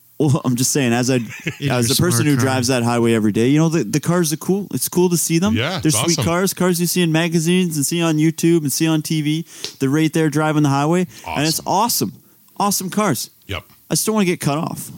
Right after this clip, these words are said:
Speaker 1: or get hurt.
Speaker 3: No.
Speaker 1: You know, m-, my, something happens. My, ch-, ch-, my, ch-, all my children were in that truck.
Speaker 3: Yeah.
Speaker 1: You know, how am I gonna stop a truck towing a
Speaker 3: Yeah.
Speaker 1: twenty-five foot travel trailer
Speaker 3: Yeah.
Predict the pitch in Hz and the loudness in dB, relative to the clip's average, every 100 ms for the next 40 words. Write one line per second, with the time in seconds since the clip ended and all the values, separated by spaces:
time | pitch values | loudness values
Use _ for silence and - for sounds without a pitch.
0 | - 131 127 127 131 123 85 110 120 135 | -4 -2 0 2 2 0 0 2 2 2
1 | 127 113 - 123 120 - - 151 131 135 | 0 -2 0 2 0 -2 -4 -2 -2 -2
2 | 135 135 120 120 120 107 _ - - - | 0 0 0 0 -2 -2 _ -14 -14 -16
3 | - - - 151 190 - 160 190 185 190 | -14 -8 -4 -2 -2 -2 0 0 0 2
4 | 190 175 139 123 127 123 - - - - | 2 2 4 4 2 2 -4 -14 -10 -6
5 | 131 - - 82 147 143 117 139 - - | -6 -6 -8 -4 -4 0 2 2 -2 -4
6 | 180 220 185 175 135 - - 151 - - | -2 0 0 2 0 0 0 -2 -4 -8
7 | - - 107 - 165 - 165 151 117 139 | -14 -8 -4 -2 -2 0 0 2 0 2
8 | 165 160 - 156 143 - 151 - 151 170 | 2 0 0 -2 -2 -2 -2 -2 -2 0
9 | 156 - 113 107 110 110 73 | -2 0 2 2 0 -2 -2